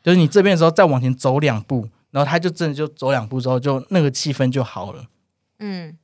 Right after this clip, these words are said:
Speaker 2: 但这个对我来说，这个是有效的啊，如果那个演员也觉得 OK 的话。但那个时候我遇到导演，我觉得对我来说，这个指令是没有太大的效果的，反而很让我绑手绑脚。
Speaker 1: 哦，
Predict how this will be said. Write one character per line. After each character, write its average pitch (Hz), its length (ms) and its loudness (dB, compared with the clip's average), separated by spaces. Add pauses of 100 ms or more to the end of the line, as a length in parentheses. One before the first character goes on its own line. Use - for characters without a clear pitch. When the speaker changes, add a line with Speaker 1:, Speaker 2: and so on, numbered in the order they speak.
(460)
Speaker 2:
但 403 100 -8
这 277 140 2
个 359 100 0
对 381 140 -2
我 233 180 0
来 170 120 2
说， 220 120 -8
这 226 80 -10
个 220 60 -10
是 208 140 -8
有 180 160 -6
效 196 300 -2
的 - 120 -12
啊， - 160 -10
如 202 80 -6
果 226 80 0
那 233 80 -4
个 220 80 -4
演 170 160 -6
员 151 120 -10
也 156 100 -10
觉 156 120 -12
得 147 60 -4
OK 151 320 -8
的 - 60 -14
话。 - 240 -10
但 254 140 -4
那 269 80 -6
个 220 100 -4
时 190 100 -6
候 175 220 0 (200)
我 156 80 -8
遇 208 120 -6
到 220 120 6
导 165 140 0
演， 165 100 -6
我 160 80 -10
觉 175 100 -10
得 175 60 -6
对 196 100 -8
我 175 60 -2
来 160 100 -4
说， 170 140 -12
这 190 80 -8
个 180 60 -6
指 - 180 -14
令 160 180 -12
是 156 300 -10 (520)
没 185 140 -4
有 165 160 -2
太 - 260 -6
大 160 160 -2
的 151 100 -12
效 - 260 -4
果 - 240 -16
的， - 160 -18
反 185 160 4
而 202 140 4 (220)
很 185 100 -4
让 214 140 2
我 180 60 0
绑 165 200 -2
手 170 160 -10
绑 160 240 -10
脚。 - 140 -6
Speaker 1:
哦， - 100 -14